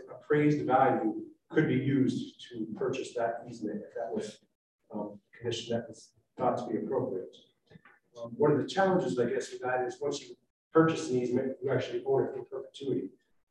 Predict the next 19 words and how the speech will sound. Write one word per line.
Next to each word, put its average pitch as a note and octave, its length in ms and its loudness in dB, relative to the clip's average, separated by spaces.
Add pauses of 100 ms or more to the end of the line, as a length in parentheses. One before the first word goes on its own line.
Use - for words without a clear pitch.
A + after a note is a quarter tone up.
So C3+ 240 2
I B2+ 80 6
guess - 360 2
the - 120 -4
question B2+ 420 2
would A#2+ 160 2
be, B2 240 -2
how - 240 0
does - 120 0
that - 360 -2
impact B2+ 440 2
some - 280 -4
of A2+ 60 -4
the B2 100 6
other A#2+ 300 2 (280)
points C#3 300 2
that A#2 140 2
are A2+ 120 2
made A2+ 420 0